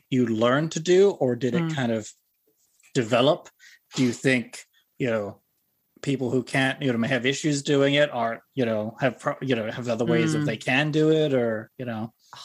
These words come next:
Speaker 2: This is such a good question. And I
Speaker 1: Yeah.
Speaker 2: think the answer,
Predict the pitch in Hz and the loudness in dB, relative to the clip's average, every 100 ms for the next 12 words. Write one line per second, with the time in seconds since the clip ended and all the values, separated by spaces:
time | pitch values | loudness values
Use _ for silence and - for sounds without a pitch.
0 | - - 180 226 - 156 165 151 147 - | -12 -4 -2 0 2 0 2 0 0 2
1 | 139 - 165 160 165 165 202 247 262 - | 0 2 0 2 2 2 2 4 4 2
2 | 156 156 170 | 2 2 0